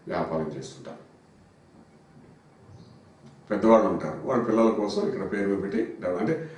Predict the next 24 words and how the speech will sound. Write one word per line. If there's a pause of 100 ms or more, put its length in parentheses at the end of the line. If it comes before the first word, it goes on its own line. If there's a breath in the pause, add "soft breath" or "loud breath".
అక్కడ
చేయలేని
వ్యాపారం
ఇక్కడ
కూర్చొని
పిల్లల
పేరు
మీద
డెవలప్
చేస్తుంటారు. (120)
పిల్లలకి
ఏదో
ఫ్యాక్టరీ
రన్
అవుతుంది, (360 loud breath)
ఆ
ఫ్యాక్టరీలో
ఇన్వెస్ట్‌మెంట్
చేస్తుంటారు. (1200)
"ఒరే
నేను
ఇంత
సంపాదించాను,
ఇది